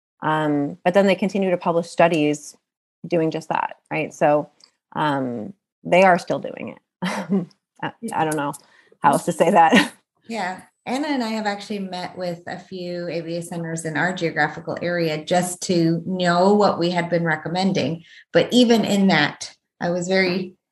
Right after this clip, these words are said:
Speaker 2: like, conscious not to be, um,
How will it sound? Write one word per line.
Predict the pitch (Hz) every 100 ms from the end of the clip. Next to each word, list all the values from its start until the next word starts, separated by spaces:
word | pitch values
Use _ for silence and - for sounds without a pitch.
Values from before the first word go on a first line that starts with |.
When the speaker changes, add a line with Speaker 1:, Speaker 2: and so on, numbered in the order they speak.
| _ _ -
Speaker 2:
like, | 101 - - _ _ -
conscious | - 220 214 196 190 170 -
not | 175 - -
to | 185
be, | 165 160 160 160 165 _ _ -
um, | 175 160 156 151 160